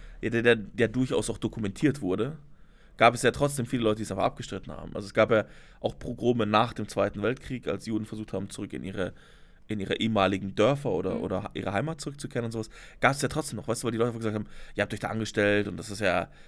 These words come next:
Speaker 1: weißt du, das stimmt ja nicht und das kann ja nicht wahr sein und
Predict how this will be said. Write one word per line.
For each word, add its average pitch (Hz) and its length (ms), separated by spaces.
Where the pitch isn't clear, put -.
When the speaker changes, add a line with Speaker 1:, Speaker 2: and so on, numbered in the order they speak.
Speaker 1:
weißt - 140
du, - 60
das - 160
stimmt 135 240
ja 107 120
nicht 107 240
und 98 80
das - 140
kann 110 140
ja 104 40
nicht 101 160
wahr 104 240
sein 101 360
und 95 220